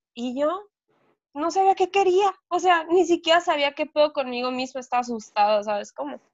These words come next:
En todo ese proceso. Después fue un,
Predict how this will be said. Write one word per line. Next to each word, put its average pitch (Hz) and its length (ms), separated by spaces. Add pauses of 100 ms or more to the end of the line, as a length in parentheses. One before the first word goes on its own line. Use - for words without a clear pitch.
(360)
En 240 280
todo 233 200
ese 247 140
proceso. 202 600 (540)
Después 320 840 (120)
fue 285 200
un, 302 260